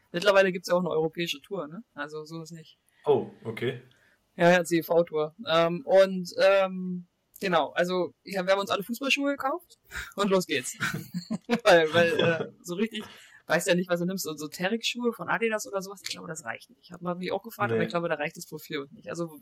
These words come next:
Speaker 1: sind's Fußballschuhe geworden. Und dann kamen wir da an, dann wird auch ein anderer Ball gespielt und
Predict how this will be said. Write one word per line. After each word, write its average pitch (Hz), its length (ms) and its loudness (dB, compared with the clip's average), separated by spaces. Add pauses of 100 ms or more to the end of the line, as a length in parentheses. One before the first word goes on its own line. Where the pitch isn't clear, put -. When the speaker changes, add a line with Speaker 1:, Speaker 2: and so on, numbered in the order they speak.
Speaker 1:
sind's 175 220 -10
Fußballschuhe 143 520 -10
geworden. 143 440 -6 (920)
Und 170 100 0
dann 160 80 4
kamen 190 220 -2
wir 190 40 2
da 170 120 6
an, 240 180 4
dann 196 100 0
wird 165 120 -2
auch 175 100 -2
ein 160 80 -2
anderer 165 200 -2
Ball 160 180 0
gespielt 247 520 -6
und 220 340 -10